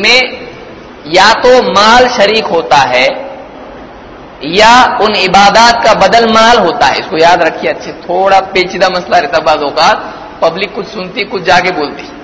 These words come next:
بعض وہ عبادات جن میں اس کا کفارہ مال ہوتا ہے یا وہ جن میں مال شریک ہوتا ہے، مالی عبادت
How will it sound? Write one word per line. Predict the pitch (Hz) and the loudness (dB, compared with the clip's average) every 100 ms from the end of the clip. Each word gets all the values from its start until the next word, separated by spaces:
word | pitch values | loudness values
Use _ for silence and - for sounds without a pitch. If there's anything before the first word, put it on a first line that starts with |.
| - - - - - - - - - - - 147 | -20 -20 -20 -20 -20 -20 -20 -20 -20 -20 -20 -4
بعض | 185 214 226 220 | 2 4 4 4
وہ | 269 247 | 4 6
عبادات | 220 214 220 226 - - - - - - - - - - - - 147 | 4 4 6 4 4 -2 -6 -10 -14 -16 -18 -18 -20 -20 -20 -16 -4
جن | 214 233 208 | -2 0 0
میں | 220 247 202 - - - - - - - - - - - - - - | 0 0 -2 -6 -14 -16 -18 -20 -20 -20 -20 -20 -20 -20 -20 -14 -6
اس | 202 - | -4 2
کا | 240 240 | 2 4
کفارہ | 208 233 220 233 233 | 2 4 4 6 6
مال | 226 226 233 | 4 4 4
ہوتا | 196 185 147 131 | 0 0 0 0
ہے | - - - - - - - - - - - - - - - 175 | -4 -10 -14 -16 -18 -18 -18 -20 -20 -20 -20 -20 -20 -18 -6 2
یا | 214 165 | 4 4
وہ | 214 247 269 - - - - 165 | 4 6 4 2 -2 -6 -10 -6
جن | 185 220 | -4 -2
میں | 226 233 208 | 0 0 2
مال | 226 247 247 - | 4 4 2 0
شریک | 208 233 - | 2 2 0
ہوتا | 185 - 110 - | -4 0 0 -2
ہے، | - - - - 170 | -6 -14 -16 -16 -4
مالی | 175 202 220 | 0 2 4
عبادت | 214 208 | 4 4